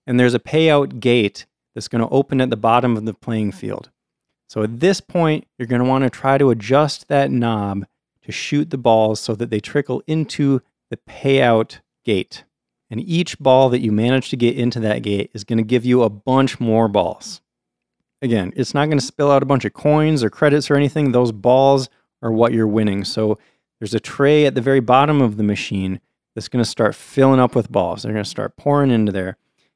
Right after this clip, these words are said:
And if you win enough, it might even start to overflow and you need somewhere else to put those balls. At that point, there's a little plastic basket that you can put underneath the machine,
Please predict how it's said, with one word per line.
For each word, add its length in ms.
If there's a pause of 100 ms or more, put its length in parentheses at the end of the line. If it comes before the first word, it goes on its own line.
(220)
And 100
if 140
you 80
win 180
enough, 400 (280)
it 80
might 200
even 200
start 260
to 80
overflow 640
and 100
you 80
need 220
somewhere 500
else 280
to 80
put 180
those 180
balls. 460 (600)
At 100
that 240
point, 360 (200)
there's 160
a 40
little 260 (360)
plastic 420
basket 520
that 120
you 60
can 160
put 260
underneath 560
the 60
machine, 480